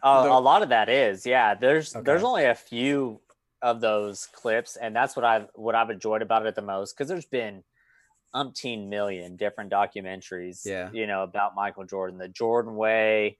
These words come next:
Speaker 1: which was actually based off of his, uh, biography.
Speaker 2: Mm-hmm.
Speaker 1: Um, there's been just a bunch. So there was actually a lot of footage in there that I've never seen before, which, uh, was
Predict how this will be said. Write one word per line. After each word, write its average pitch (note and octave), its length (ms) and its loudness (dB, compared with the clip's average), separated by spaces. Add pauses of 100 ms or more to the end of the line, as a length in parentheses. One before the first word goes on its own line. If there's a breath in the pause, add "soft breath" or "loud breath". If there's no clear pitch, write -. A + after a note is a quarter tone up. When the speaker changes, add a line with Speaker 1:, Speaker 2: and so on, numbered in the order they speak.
(240 soft breath)
Speaker 1:
which A#2+ 180 -6
was G#2+ 140 -4
actually A2+ 380 0
based G#2+ 340 -2
off G2+ 240 -2
of F#2 80 -18
his, G2 400 -10
uh, G2+ 320 -2
biography. G2+ 1120 -2 (200)
Speaker 2:
Mm-hmm. G#2+ 400 -10
Speaker 1:
Um, F#2+ 760 -2 (280)
there's C#3+ 220 0
been A2+ 220 -6
just - 220 -12
a F#2+ 60 -6
bunch. G2 460 -6
So A2 320 -4 (180)
there C3+ 140 2
was C#3+ 120 0
actually C3 300 0
a G#2 60 0
lot A2 300 2
of G#2 100 -8
footage A2 360 -6
in G2 100 -10
there F#2+ 280 -10
that F#2+ 240 -6 (140)
I've A2+ 200 2
never G2 240 -2
seen F#2 260 -18
before, F#2+ 420 -10
which, G2 220 -10
uh, G2+ 40 -14 (380)
was A2 520 -4